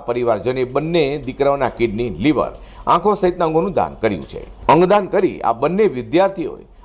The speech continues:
અન્યોને જીવતદાન આપતા ગયા છે. મોડી રાતે અંગોને લઈ જવા માટે પોલીસ દ્વારા ગ્રીન કોરિડોર કરવામાં આવ્યો હતો. મોતને ભેટેલા વિદ્યાર્થીઓમાં એકનું નામ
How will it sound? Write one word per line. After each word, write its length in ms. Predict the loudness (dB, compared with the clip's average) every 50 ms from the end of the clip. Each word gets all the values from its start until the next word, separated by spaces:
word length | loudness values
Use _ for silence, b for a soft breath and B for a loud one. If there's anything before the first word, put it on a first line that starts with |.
| b -2
અન્યોને 300 | 0 2 2 2 2 0 -4 -4
જીવતદાન 500 | -2 2 2 4 2 2 0 0 -2 -2 -2 -2 -2
આપતા 220 | -2 -2 -2 -4 -2 0
ગયા 240 | 0 0 0 -2 -6 -10
છે. 100 | -14 -16 -16 -16 -18 -18 b b b b b 0
મોડી 180 | 2 4 6 6 4
રાતે 180 | 4 4 2 0
અંગોને 260 | 2 0 0 0 0 2
લઈ 120 | 0 0 2 2
જવા 120 | 2 2 2 0
માટે 180 | -2 -2 -2 -2 -2 -2
પોલીસ 180 | -4 -4 -2 0
દ્વારા 240 | 0 2 2 0 0 -2
ગ્રીન 180 | -4 -4 -2 -2
કોરિડોર 300 | -2 -2 0 0 0 0 0
કરવામાં 260 | -2 -2 -2 -2 -2
આવ્યો 160 | 2 2 2 2
હતો. 140 | 0 -4 -10 -12 -16 -20 -20 -12 -4 -4
મોતને 260 | -4 -2 0 -2 -2 -2
ભેટેલા 300 | -2 0 2 2 4 2 2 0
વિદ્યાર્થીઓમાં 480 | -2 0 0 0 2 2 0 0 0 0
એકનું 200 | 0 0 0 2
નામ 140 | 2 0 0